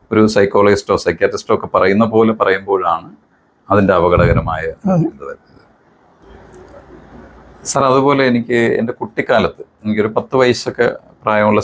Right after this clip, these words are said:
Speaker 1: സമയത്ത്, അന്ന്, ആ, ഏതാണ്ടൊരു നാൽപത് വർഷം മുൻപാണ്,
Speaker 2: ഉം.
Speaker 1: ഞങ്ങളുടെ നാട്ടിൻപുറത്ത്, ആ, ഒരു വീട്ടില് മഷിനോട്ടം എന്ന് പറയുന്നൊരു,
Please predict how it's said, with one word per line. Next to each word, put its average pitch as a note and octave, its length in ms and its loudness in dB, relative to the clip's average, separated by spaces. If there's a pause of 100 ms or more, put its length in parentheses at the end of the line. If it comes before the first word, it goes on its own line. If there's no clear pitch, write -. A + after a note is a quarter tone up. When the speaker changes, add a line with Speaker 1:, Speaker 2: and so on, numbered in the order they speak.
Speaker 1:
സമയത്ത്, F2+ 400 -2 (1200)
അന്ന്, G2+ 240 2 (320)
ആ, - 40 -2 (640)
ഏതാണ്ടൊരു A#2 400 0 (340)
നാൽപത് B2+ 420 0
വർഷം C3+ 280 -4
മുൻപാണ്, A#2 360 0 (540)
Speaker 2:
ഉം. E3+ 120 -2 (500)
Speaker 1:
ഞങ്ങളുടെ B2+ 300 2
നാട്ടിൻപുറത്ത്, A2 560 0 (400)
ആ, F#2+ 40 -14 (440)
ഒരു G2+ 180 -8
വീട്ടില് F#2 360 2 (540)
മഷിനോട്ടം B2+ 640 0 (140)
എന്ന് G2 180 -10
പറയുന്നൊരു, D#2+ 380 -10